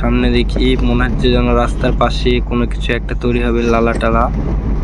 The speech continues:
চলো বন্ধুরা আরো দেখি। উফ, এই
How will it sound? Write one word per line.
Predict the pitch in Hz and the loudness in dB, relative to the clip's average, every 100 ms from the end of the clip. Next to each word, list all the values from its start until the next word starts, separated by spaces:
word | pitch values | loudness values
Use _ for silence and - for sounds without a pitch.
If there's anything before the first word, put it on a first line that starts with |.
| - - - - - - - - - - - - - - - - - - - - - - - - - - | -2 -2 -2 -2 -2 -2 -2 -2 -2 0 -2 -2 -2 -2 -2 -2 -2 -2 -2 -2 -2 0 -2 -2 -2 0
চলো | 120 120 120 | 0 0 0
বন্ধুরা | 120 117 120 117 - - - 120 | 0 0 0 0 -2 -4 0 0
আরো | 120 120 | 2 2
দেখি। | 120 - 123 127 - - - - - - - - - - - - - - - - - - - - - - - - - - - - - - - - 131 | 2 0 0 0 0 -2 -2 -2 -2 -2 -2 -2 -2 -2 -2 0 -2 -2 -2 0 -2 -4 -4 -4 -2 -2 0 0 -2 -2 -2 0 0 -2 -2 0 2
উফ, | - - - | 0 -2 0
এই | 123 | 0